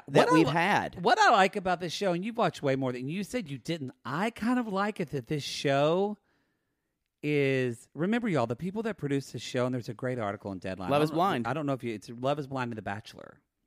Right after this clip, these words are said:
Speaker 1: Yeah.
Speaker 2: They're the show creators of this. A woman and a man are the
Speaker 1: Mm-hmm.
Speaker 2: show creators of this. If you th-, did you read that Deadline
Speaker 1: Mm-mm.
Speaker 2: article, their
Speaker 1: No.
Speaker 2: interview? It's a great interview, and I kind of love that this show is saying, "We're setting up these rules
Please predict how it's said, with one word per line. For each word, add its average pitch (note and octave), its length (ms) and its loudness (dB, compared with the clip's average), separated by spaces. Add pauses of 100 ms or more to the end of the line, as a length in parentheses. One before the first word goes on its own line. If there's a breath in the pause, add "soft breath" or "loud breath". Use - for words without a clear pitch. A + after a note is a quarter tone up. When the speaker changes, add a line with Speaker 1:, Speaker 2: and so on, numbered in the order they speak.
Speaker 1:
Yeah. D3 160 2 (220)
Speaker 2:
They're A2+ 160 -2
the A2 60 -6
show A#2+ 220 -2
creators G2 420 -6
of F#2+ 60 -8
this. F2 160 -8
A A#2 40 -6
woman E3+ 340 0
and G#3 140 -2
a G#3+ 40 -2
man D#3 440 -2
are D3 160 2
the C3+ 60 0
Speaker 1:
Mm-hmm. - 40 0
Speaker 2:
show C3 220 -2
creators G2+ 480 -4
of E2+ 80 -12
this. - 260 -14 (500 loud breath)
If B2+ 120 -6
you D3+ 160 -4
th-, C#3 280 -10
did D#3 160 -6
you G#3+ 100 -4
read A3+ 180 -4
that G3+ 140 0
Deadline F#3+ 340 2
Speaker 1:
Mm-mm. F#3 60 2
Speaker 2:
article, F#3 340 2
their E3 160 2
Speaker 1:
No. C#3+ 80 4
Speaker 2:
interview? D#3+ 420 0 (400 soft breath)
It's F3+ 180 0
a C4 60 -2
great E3+ 320 0
interview, B2 480 -2 (160)
and C3 200 -6
I C#3 180 -4
kind G3+ 340 -6
of A3 120 -6
love A#3 360 -2
that D3 160 -10
this D3+ 160 -4
show D#3+ 540 0
is A#2 120 -8
saying, B2 400 -6 (460 soft breath)
"We're B2+ 160 -2
setting F#3 420 0
up G3 160 -4
these F#3 240 -4
rules D#3+ 760 0